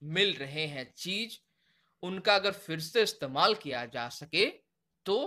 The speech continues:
क्या होगा कि पैकेजिंग जो सामग्री है उन्हें हम कम कर सकते हैं। याद रखना है आपको इन बातों को। तो फ्रेंड्स, चलिए देख ले रहे हैं कि आखिर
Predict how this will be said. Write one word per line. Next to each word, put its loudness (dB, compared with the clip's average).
क्या -4
होगा -2
कि -6
पैकेजिंग -2
जो -6
सामग्री -2
है 0
उन्हें 4
हम 4
कम 0
कर -6
सकते -14
हैं। -16
याद -4
रखना -6
है 4
आपको 0
इन -6
बातों 2
को। 2
तो -6
फ्रेंड्स, 6
चलिए 8
देख 6
ले 10
रहे 8
हैं 4
कि 2
आखिर 6